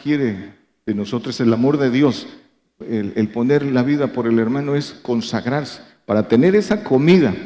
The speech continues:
con que dice el Señor, "Me amas",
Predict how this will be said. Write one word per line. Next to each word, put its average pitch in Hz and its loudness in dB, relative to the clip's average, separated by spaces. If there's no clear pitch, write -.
con 123 -2
que - -4
dice 160 0
el 147 4
Señor, 151 2
"Me 117 4
amas", 151 -2